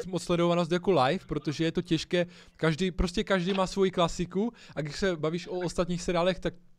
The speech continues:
tak, eh, já to znám sám, když poslouchám nějaký podcast, tak si říkám, ty vole,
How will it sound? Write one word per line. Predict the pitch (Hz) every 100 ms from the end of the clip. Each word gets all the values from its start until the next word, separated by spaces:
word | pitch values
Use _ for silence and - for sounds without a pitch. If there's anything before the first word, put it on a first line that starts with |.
| -
tak, | 156 - - 160 135 131 127 -
eh, | - - - -
já |
to | 143
znám | 180 185
sám, | - 165
když | 170
poslouchám | 175 170 170 165
nějaký | 160 165
podcast, | 160 - 170 160
tak | 165 -
si | 160
říkám, | 160 165
ty | 147 160
vole, | 165 170